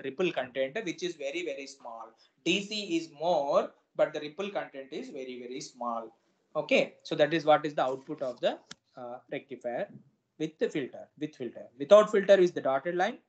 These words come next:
Uh, with filter is the blue color line. So without filter dotted line is pulsating D C. This dotted line is what we call pulsating, pulsating D C.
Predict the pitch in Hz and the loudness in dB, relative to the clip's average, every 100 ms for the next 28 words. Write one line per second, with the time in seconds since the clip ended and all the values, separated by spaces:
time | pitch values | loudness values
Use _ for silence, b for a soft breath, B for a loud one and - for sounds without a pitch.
0 | _ _ - 139 143 180 - 175 165 143 | _ _ -8 -6 -4 -6 -6 -6 -6 -8
1 | 131 185 151 - 117 113 110 - _ _ | -10 -10 -10 -8 -10 -12 -16 -20 _ _
2 | _ - 175 165 220 233 233 202 196 180 | _ -4 -2 2 4 4 2 -8 -6 -4
3 | 165 170 170 160 151 - 131 135 180 175 | -4 -6 -10 -10 -10 -12 -12 -10 -12 -12
4 | 185 165 156 - 254 359 _ _ - 160 | -14 -12 -14 -14 -16 -16 _ _ -10 -6
5 | 156 160 196 190 180 185 170 170 165 170 | -2 0 0 -2 -2 -4 -12 -12 -12 -12
6 | 180 233 190 180 180 180 131 - _ _ | -12 -6 -4 -4 -4 -10 -10 -20 _ _
7 | _ - 156 160 165 135 120 110 - | _ -8 -8 -6 -8 -10 -14 -16 -18